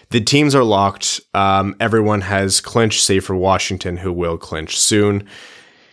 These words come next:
It's just looking at matchups right now. It's basically looking at what Thunderdome is Toronto gonna have to step into. But we talked about that last episode. They, this is gonna change probably up until the,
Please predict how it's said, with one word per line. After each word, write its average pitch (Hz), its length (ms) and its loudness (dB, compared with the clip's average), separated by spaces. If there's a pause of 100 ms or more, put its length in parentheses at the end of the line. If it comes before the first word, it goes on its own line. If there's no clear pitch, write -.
(640)
It's - 160 0
just 127 240 0
looking 104 180 0
at 90 120 0
matchups 87 420 -4
right 82 100 -2
now. 80 300 -6
It's 117 100 -4
basically 165 320 2
looking 120 280 2
at 95 120 0
what 101 280 2
Thunderdome 92 580 -2
is - 80 -4
Toronto 87 360 0
gonna 92 140 0
have 92 220 -2
to 104 260 0 (140)
step - 320 0
into. 110 480 2 (560)
But 101 80 4
we 98 100 6
talked 87 260 -2
about 82 200 -4
that 82 160 0
last 85 260 0
episode. 85 500 -2 (240)
They, 95 360 2
this 95 420 -2
is - 80 0
gonna 95 180 0
change 95 420 0
probably 90 440 0
up 82 160 -2
until 80 320 -2
the, 80 320 -4